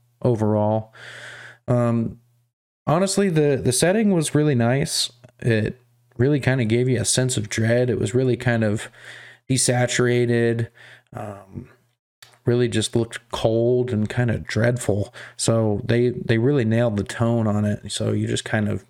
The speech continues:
got that kind of unsettling feeling just right off the bat. Um,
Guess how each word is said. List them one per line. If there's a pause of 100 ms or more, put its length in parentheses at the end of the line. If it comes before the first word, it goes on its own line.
(120)
got
that
kind
of
unsettling
feeling
just (360)
right
off
the
bat. (540)
Um,